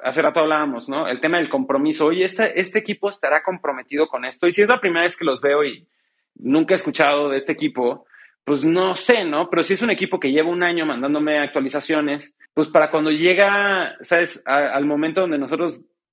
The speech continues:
podemos invertir, tenemos muchísima confianza. Entonces, yo te diría, empieza ayer, ¿no? A contactar gente, a tratar de entender ese ecosistema y generar esa relación.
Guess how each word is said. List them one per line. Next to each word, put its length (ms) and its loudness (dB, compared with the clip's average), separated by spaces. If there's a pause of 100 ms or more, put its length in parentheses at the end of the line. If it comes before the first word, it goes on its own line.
podemos 540 0
invertir, 540 0 (280)
tenemos 320 0
muchísima 440 -2
confianza. 480 -8 (340)
Entonces, 600 0 (180)
yo 120 4
te 80 2
diría, 640 2
empieza 880 0
ayer, 640 -2
¿no? 240 2
A 180 0
contactar 500 0
gente, 520 2
a 160 -2
tratar 320 0
de 80 0
entender 400 -2
ese 160 -2
ecosistema 540 -2
y 20 0
generar 240 -4
esa 160 -4
relación. 420 -8